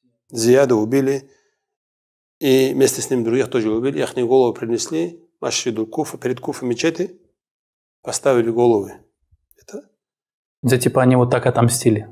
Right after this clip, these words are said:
Speaker 1: Да. Люди сказали, уже пришел, пришел, пришел, говорит, большой змея этот. И между ихним головами зашло, это между этим головами прошло, и через нос Убайдуллаха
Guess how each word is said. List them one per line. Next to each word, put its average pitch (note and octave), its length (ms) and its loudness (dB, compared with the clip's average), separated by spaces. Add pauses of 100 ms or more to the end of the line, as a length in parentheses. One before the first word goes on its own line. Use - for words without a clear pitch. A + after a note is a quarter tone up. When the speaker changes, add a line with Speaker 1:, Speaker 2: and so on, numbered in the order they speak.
(100)
Speaker 1:
Да. B2+ 260 2 (1800)
Люди D#3 180 2
сказали, D#3+ 240 2
уже C3+ 140 2
пришел, D3 400 2
пришел, B2+ 280 -4
пришел, D3+ 400 -4
говорит, B2+ 180 2
большой A#2+ 680 2 (840)
змея B2 680 2 (500)
этот. A2+ 360 -10 (1600)
И D#3+ 60 4
между C#3+ 300 6
ихним C#3 300 4
головами C3+ 380 6
зашло, D3 720 2 (1080)
это B2 200 -2
между B2+ 220 4
этим A#2+ 180 4
головами C3 240 6
прошло, A#2+ 400 2
и E3 260 -2
через C3 540 2
нос D#3+ 500 0
Убайдуллаха C3 840 2